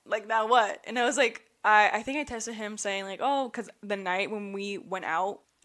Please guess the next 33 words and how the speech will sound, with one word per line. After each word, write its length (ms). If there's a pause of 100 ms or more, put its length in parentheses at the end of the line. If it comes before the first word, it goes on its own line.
I 40
was 100
like, 200
"We 100
should 120
take 140
pictures 220
and 100
stuff." 160
And 80
he's 100
like, 100
"Yeah, 300
it's, 140 (100)
it 100
would 140
be 80
fun, 280
whatever." 320 (1080)
So 460 (1500)
I 120
text 200
him, 60
like, 120
"Oh, 320
like, 160
you 100
wanna 140
hang 200
out?" 220
And 100
he's 120
like, 180